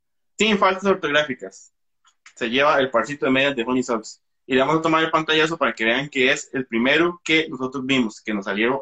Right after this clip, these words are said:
aquí. Y cosa importante, gracias a los amigos de Honey Sox, también la próxima semana vamos a estar regalando otro par de medias para que se conecten el próximo lunes con nosotros, vacilemos un rato y...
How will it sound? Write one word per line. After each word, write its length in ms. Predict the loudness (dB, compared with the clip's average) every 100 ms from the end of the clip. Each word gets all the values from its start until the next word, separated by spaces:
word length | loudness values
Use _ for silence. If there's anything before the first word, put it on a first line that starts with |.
| -8
aquí. 360 | -8 -6 -6 _ _ _ _ _ _ _ _ _ _ _ _ _ _ _ _ _ _ _ _ _ _ _ _
Y 220 | -2 0 2
cosa 220 | 2 2
importante, 720 | 0 0 2 0 0 -2 -4 _ _ _ _ _
gracias 240 | 0 2
a 60 | 0
los 60 | 0
amigos 220 | 2 2
de 80 | 0
Honey 200 | 0 2
Sox, 260 | 0 0
también 400 | -2 0 2 2
la 180 | 0 0
próxima 380 | -2 0 0 0
semana 340 | 2 2 4
vamos 180 | 4 2
a 20 |
estar 160 | -2 -2
regalando 360 | 0 0 -2 -6
otro 220 | -8 -4
par 120 | -2
de 80 | 0
medias 260 | 0 -2
para 140 | -6 -8
que 100 | -8
se 80 | -8
conecten 360 | -6 -4 -4
el 60 | -4
próximo 300 | -4 -2 0
lunes 240 | 0 -4
con 120 | -6
nosotros, 340 | -4 -4 -4 -4
vacilemos 400 | -2 -2 -6 -6
un 120 | -4
rato 340 | -2 -4 -8 -8
y... 280 | -6 -6